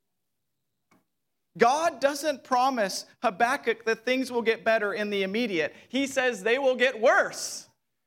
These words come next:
in the immediate. And how often do we think, "I will rejoice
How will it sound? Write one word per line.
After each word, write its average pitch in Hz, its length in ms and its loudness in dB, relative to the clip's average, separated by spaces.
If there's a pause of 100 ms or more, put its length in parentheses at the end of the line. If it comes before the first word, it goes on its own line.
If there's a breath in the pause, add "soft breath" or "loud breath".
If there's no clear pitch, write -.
(520)
in 196 140 -4
the 190 100 0
immediate. 143 580 -6 (1700)
And 254 100 2
how 277 280 2
often 262 480 0
do 220 80 -2
we 240 160 0
think, 247 340 -2 (260 loud breath)
"I 285 220 4
will 349 220 0
rejoice 339 880 2